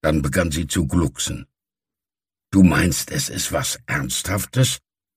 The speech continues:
Mit Sex und so? Unsere Lieblingslesbe?« Rodenstock begann ganz hoch zu kichern.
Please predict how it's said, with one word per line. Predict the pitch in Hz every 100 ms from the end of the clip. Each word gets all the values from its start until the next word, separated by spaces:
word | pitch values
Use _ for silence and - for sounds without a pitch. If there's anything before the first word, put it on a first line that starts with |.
| _
Mit | - 85
Sex | - - 87 - - -
und | 104 101
so? | 95 104 113 123 123 - _ _ _ _
Unsere | 107 90 78 80
Lieblingslesbe?« | 78 90 67 - 80 82 - 95 90 - - 120 120 - _ _ _ _ _ _ _ _ _ _ _ -
Rodenstock | 82 85 73 - 82 -
begann | 78 80 87
ganz | 80 85 82
hoch | - 90 85 -
zu | - 82
kichern. | - 87 - 78 65